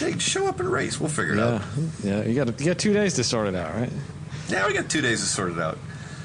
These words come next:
Speaker 1: So we, we get there on, uh, let me see, it was a f-, Saturday, Sunday race, so we get there on Friday. And we just kinda unpack our stuff because, uh, Richard and Ed have an uncle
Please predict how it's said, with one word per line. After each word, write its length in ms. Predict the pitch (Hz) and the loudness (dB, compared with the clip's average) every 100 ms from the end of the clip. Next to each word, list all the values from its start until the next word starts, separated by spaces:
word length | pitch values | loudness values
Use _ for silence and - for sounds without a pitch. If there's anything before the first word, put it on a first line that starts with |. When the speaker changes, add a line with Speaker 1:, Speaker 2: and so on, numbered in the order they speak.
| - - | -10 -8
Speaker 1:
So 460 | - 165 165 160 147 | -2 4 4 4 4
we, 180 | 156 160 | 2 2
we 120 | 156 | 2
get 240 | 156 170 160 | 2 2 4
there 280 | 147 143 131 | 4 6 4
on, 140 | 120 | 4
uh, 380 | 113 104 101 101 - - | 4 4 2 0 -6 -8
let 80 | 120 | -4
me 80 | |
see, 600 | 113 - 92 85 80 73 - | -2 -2 -2 -2 -4 -6 -4
it 180 | 101 - | -4 -4
was 200 | 117 104 | -4 -4
a 20 | 87 | -4
f-, 40 | - - - | -4 -4 -2
Saturday, 340 | - 160 165 | 2 2 2
Sunday 340 | 135 - 143 104 | 2 2 2 2
race, 260 | 87 87 | 2 0
so 80 | - | 0
we 80 | 107 | 0
get 140 | 107 | -2
there 120 | - 101 | -2 -2
on 60 | |
Friday. 520 | 85 - 117 92 80 - - - - - - - - - - | -2 0 2 2 0 -4 -10 -12 -12 -12 -10 -8 -6 -4 2
And 100 | 151 | 2
we 80 | 151 | 4
just 160 | - | 2
kinda 300 | 175 143 - - - - - | 2 2 2 -2 -4 -2 0
unpack 400 | 131 - 139 - | 0 2 2 2
our 100 | 87 | 0
stuff 320 | - 90 95 - - - - - - - | 2 0 0 -2 -4 -4 -2 -2 -2 -2
because, 800 | 107 101 139 123 113 107 101 104 107 | 0 2 4 6 6 4 2 0 0
uh, 360 | 107 101 95 90 - - - - - - - - | 0 2 2 2 0 0 0 0 -2 -2 -2 0
Richard 300 | 151 175 156 | 0 2 2
and 100 | 123 | 2
Ed 280 | 95 165 135 | 2 4 2
have 200 | 110 110 | 0 -2
an 100 | 98 - | -2 0
uncle 320 | 185 - | 0 -2